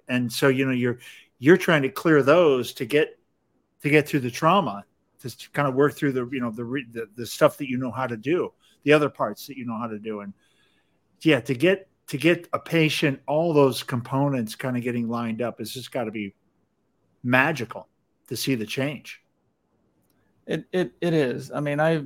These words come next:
Speaker 2: when I've sent, 'cause we, it's funny, we, right next door, we have a, a chiropractor. They're, they're great. I go see them actually, uh, as well. Um, but,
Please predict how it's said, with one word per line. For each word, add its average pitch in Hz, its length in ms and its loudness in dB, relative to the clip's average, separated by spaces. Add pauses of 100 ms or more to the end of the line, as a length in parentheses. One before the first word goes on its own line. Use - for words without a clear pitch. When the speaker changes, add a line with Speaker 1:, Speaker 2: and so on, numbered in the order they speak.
(180)
Speaker 2:
when 160 180 -4
I've 160 200 2
sent, 175 420 -2
'cause 160 160 -2
we, 202 180 0
it's 156 240 -2
funny, 156 280 2
we, 143 340 -2
right 165 320 4
next 165 300 -2
door, 139 320 2
we 135 160 -2
have 135 280 -2
a, 131 120 0 (100)
a 131 240 -4
chiropractor. 139 720 -2
They're, 139 280 -2
they're 143 180 -4
great. 135 380 -4 (520)
I 196 120 8
go 190 100 6
see 147 220 0
them 127 160 -2
actually, 135 400 -8 (520)
uh, 147 140 0
as 147 140 0
well. 131 300 2 (400)
Um, 147 580 4
but, 151 440 6